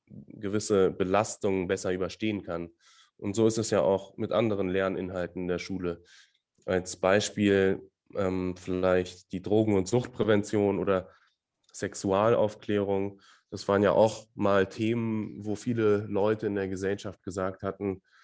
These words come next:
„Nee, bloß nicht. Äh, ich will nicht, dass meine Kinder, äh, von Drogen oder, äh, Sex erfahren. Ähm, das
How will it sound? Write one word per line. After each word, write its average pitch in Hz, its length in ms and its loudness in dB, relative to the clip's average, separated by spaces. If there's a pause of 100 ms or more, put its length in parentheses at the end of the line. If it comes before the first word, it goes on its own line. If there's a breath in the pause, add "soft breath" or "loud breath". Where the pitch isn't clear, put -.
(600 soft breath)
„Nee, 104 380 6
bloß 107 340 2
nicht. 104 420 -2
Äh, 98 260 2
ich 95 160 -6
will 104 100 2
nicht, 101 180 -4
dass 92 160 -8
meine 92 200 -4
Kinder, 95 720 -2
äh, 82 200 -4
von 95 260 -4
Drogen 101 440 0
oder, 87 400 -2 (640 loud breath)
äh, 92 200 -4
Sex - 500 -2
erfahren. 95 840 0 (720)
Ähm, 90 380 -2
das - 460 -4